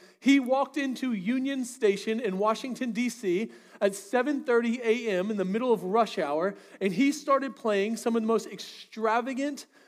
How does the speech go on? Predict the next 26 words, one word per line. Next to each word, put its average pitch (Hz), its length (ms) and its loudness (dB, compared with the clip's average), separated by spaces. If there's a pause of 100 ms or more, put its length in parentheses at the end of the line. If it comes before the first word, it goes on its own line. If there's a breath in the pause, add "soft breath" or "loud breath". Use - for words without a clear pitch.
(160 soft breath)
most 208 240 4
complex 233 840 2 (300)
pieces 208 580 0
of 240 140 -6
music 202 560 0
ever 226 260 4
written. 214 320 -2
He 208 140 -4
spent 226 340 -4
thirty 262 240 2
minutes 233 300 0
playing 185 360 -2
Bach 190 340 0
on 190 120 -2
a 170 60 -2
three 240 380 -4 (220 loud breath)
million 233 500 0
dollar 208 320 4
violin, 180 680 0 (380 loud breath)
and 202 180 0
yet 262 180 6
he 233 180 -2
did 233 220 -2
it 220 260 2 (160 loud breath)
wearing 233 460 2
obscure 254 1000 -4